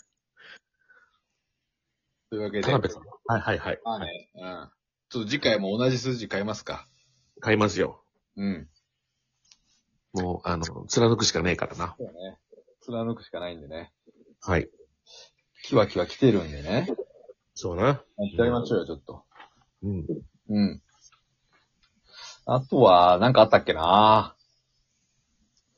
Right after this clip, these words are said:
Speaker 1: な、十九が、えーっと、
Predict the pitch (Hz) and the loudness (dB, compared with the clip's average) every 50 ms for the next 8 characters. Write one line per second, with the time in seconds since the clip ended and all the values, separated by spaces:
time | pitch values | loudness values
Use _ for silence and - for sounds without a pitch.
0 | _ _ _ _ _ _ _ _ - 110 123 131 131 - - 131 120 160 208 240 | _ _ _ _ _ _ _ _ -4 -2 -2 -2 -2 -4 -8 -4 0 2 6 8
1 | 247 247 240 233 240 - - 247 240 214 143 104 - 90 87 82 78 78 - _ | 8 8 8 6 4 2 4 6 8 8 8 8 6 6 4 4 4 2 -2 _
2 | _ _ _ - 92 90 87 85 85 85 85 85 - - 90 85 82 82 82 82 | _ _ _ -6 -2 0 0 2 2 0 -2 -4 -4 -2 0 0 2 2 2 2
3 | 82 80 - 160 160 80 80 80 80 80 135 | 0 0 0 0 0 0 0 0 -2 -2 -4